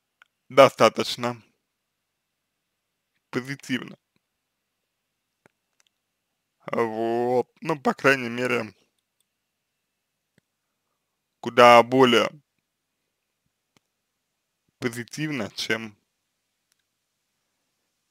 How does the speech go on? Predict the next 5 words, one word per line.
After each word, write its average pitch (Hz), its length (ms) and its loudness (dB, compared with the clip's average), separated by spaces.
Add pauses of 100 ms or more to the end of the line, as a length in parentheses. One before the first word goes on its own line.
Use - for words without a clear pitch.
(160)
сейчас, 113 520 0 (160)
куда 120 340 6
более 120 440 0 (380)
позитивно, 110 640 -14
чем 104 440 -12